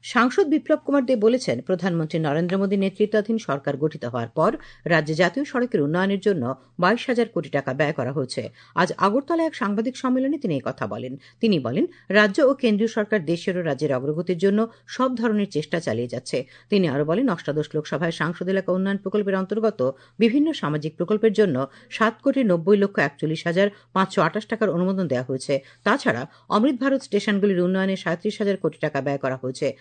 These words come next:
তিনি জানান, আগরতলা হরিদ্বার পর্যন্ত সপ্তাহে একদিন রেল চালানোর বিষয়ে কেন্দ্রীয় রেলমন্ত্রী আশ্বাস দিয়েছেন। সাংসদ শ্রীদেব আগরতলা এমবিবি বিমানবন্দরে রাজ্যের হস্তশিল্প ও হস্ততাঁতের একটি স্টল খোলার বিষয়টি কেন্দ্রীয় সরকারের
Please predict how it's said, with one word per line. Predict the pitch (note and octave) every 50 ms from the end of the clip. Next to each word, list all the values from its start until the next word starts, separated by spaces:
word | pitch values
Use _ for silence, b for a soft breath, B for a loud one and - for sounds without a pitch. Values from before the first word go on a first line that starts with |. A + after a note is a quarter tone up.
| b b b b
তিনি | B3 C4 C#4+ D#4+
জানান, | C4 B3 A3 A3+ A3
আগরতলা | F#3+ D#3+ D#3+ E3+ E3 F3 E3 E3
হরিদ্বার | D#3+ D#3+ C#3+ C#3 C3+ D#3 -
পর্যন্ত | - - F3 E3 F#3+ F#3 F#3 G3+
সপ্তাহে | - - F#3 F#3 - - A3+ C4 C4
একদিন | A#3+ A3+ G#3 G#3 G3
রেল | E3 D#3 D3+ D3
চালানোর | D3 D#3+ D3+ D3+ D#3 D#3 D3
বিষয়ে | D3+ F#3+ - A#3 F3+ A#2+ G#2 A#2+ C#3+ B B B B B
কেন্দ্রীয় | - A#3 A3+ A#3 B3 C#4+ C4+
রেলমন্ত্রী | C4+ C4 B3+ C4+ C4 - C4+
আশ্বাস | D3+ - - - C3 C3 -
দিয়েছেন। | C#3+ C3+ C#3+ - C#3 B2 D#3 B B B B B
সাংসদ | B - C4 C4+ B3+ - F4
শ্রীদেব | F4 - E4 D4 D#4 B3+
আগরতলা | A3 F3+ F3+ G3 G3 - G#3+ F#3+
এমবিবি | F3+ F3+ F3+ G3 G3 G3+
বিমানবন্দরে | E3+ F3+ F3+ F#3 F#3+ G3+ G#3 G#3 G#3 F#3 B2+ A2+ B2 b b b b b
রাজ্যের | E3 E3+ D#3+ D3+ E3 D#3+ C#3+
হস্তশিল্প | F#3+ F#3 - - B3 - C4 A#3+ B3 B3
ও | A#3+
হস্ততাঁতের | F#3 E3 - - E3+ - F3+ E3 F3 E3
একটি | E3+ E3+ - F3+ F3+ F3 b b b b
স্টল | - - - G#3+ G#3+ A3+ A3+
খোলার | - A#3+ G#3+ G3+ F#3
বিষয়টি | D#3+ - - E3 C#3+ - A3+
কেন্দ্রীয় | A3 - D#3+ C3+ B2 C3+ C#3+
সরকারের | - E3 D3+ D#3+ - F3+ G#3+ B3